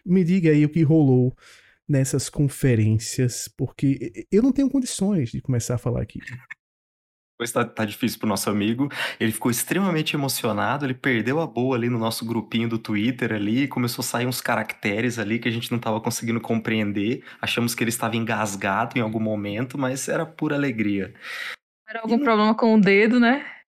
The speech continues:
Speaker 2: <laughs> Achamos que ele ti-, havia
Speaker 1: <laughs>
Speaker 2: perdido mais algum membro. Algum
Speaker 3: <laughs>
Speaker 2: outro dedo dele resolveu pedir demissão depois que viu o evento, né, da,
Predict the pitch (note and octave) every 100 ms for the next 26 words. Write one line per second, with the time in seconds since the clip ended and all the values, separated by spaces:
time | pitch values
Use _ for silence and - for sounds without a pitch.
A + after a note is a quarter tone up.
0 | _ - - - _ - D3 B2+ - -
1 | B2+ B2 G#3 - B2 - C3 - A#2+ B2
2 | B2 - A#2+ A2 A#2 B2 A2+ A#2 A2+ A#2
3 | A2 G#2 A#2+ C3+ F3+ - - - - F3
4 | - B2 B2 C#3+ C3 B2 A#3+ C3 - -
5 | D3 B2 A#2+ B2+ C3 B2 A2+ A#2+ A#2+ A#2+
6 | A#2+ A#2 B2 B2 A2+ A2+ A2+ B2+ B2+ A#2+
7 | - B2 C#3+ D3 A#2+ A#2 A#2 A#2 G#2+ A#2
8 | A#2 - _ _ _ _ _ _ _ _
9 | _ _ - - - A#2+ A2+ G2+ G2 B2+
10 | D#3 - G2+ A2 A2 F#2+